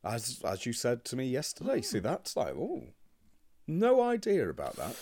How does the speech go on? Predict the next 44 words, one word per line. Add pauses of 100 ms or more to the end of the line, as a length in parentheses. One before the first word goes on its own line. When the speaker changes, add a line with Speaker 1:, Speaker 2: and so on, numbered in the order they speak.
Speaker 1:
You
would
have
thought
Surrey.
Speaker 2:
Cockney. (260)
Well,
just
Speaker 1:
Yeah.
Speaker 2:
Cockney. (340)
Speaker 1:
Yeah,
yeah. (280)
Speaker 2:
You
know, (920)
but
that
explains,
I
suppose,
when
he
does
his
northern
accent,
why
it's (140)
good. (320)
Speaker 1:
Mm.
Speaker 2:
Wigan, (100)
which
also
gave
us
Ken
Parry, (400)
Frank
Randall, (400)
George
Speaker 1:
Mm.
Speaker 2:
Formby, (160)
Speaker 1:
Yes.
Speaker 2:
Ian
McKellen.